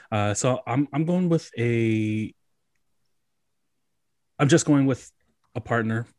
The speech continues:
for Cavani. Um,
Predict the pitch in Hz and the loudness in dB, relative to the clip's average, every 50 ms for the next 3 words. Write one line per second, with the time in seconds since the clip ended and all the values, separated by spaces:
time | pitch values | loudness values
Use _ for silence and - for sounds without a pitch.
0 | _ _ - 117 - - 104 110 107 107 107 107 110 110 - _ _ _ _ _ | _ _ -6 -6 -4 -4 -4 -4 -2 -2 -2 -2 -2 -4 -6 _ _ _ _ _
1 | _ _ _ - - _ - - - - - - _ _ _ _ _ _ _ _ | _ _ _ -20 -20 _ -20 -20 -20 -20 -20 -20 _ _ _ _ _ _ _ _
2 | _ _ 117 113 107 104 101 98 98 98 95 95 95 92 92 92 92 95 95 | _ _ -4 -2 -2 -2 -4 -4 -4 -6 -6 -6 -6 -8 -8 -8 -8 -10 -12